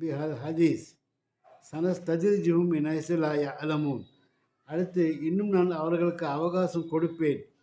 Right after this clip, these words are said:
நிச்சயமாக என்னுடைய சூழ்ச்சி உறுதியானது." அதாவது, "வ உம்லி லஹும்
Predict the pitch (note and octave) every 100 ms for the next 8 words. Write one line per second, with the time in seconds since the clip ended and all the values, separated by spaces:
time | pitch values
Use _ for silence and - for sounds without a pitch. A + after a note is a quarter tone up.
0 | _ _ C#3+ C#3+ F3+ F#3+ F#3 F#3 F#3+ F#3
1 | E3 E3 D#3+ D#3+ E3+ F3 F3 C#3+ D#3 F3
2 | F3 D#3+ C3+ A#2+ G#2+ - _ _ D3 D#3+
3 | D3+ D3 F3+ F3 - _ _ C#3 D3+ F#3+
4 | E3 F3+ F#3+ F#3 D#3 C3+ C3+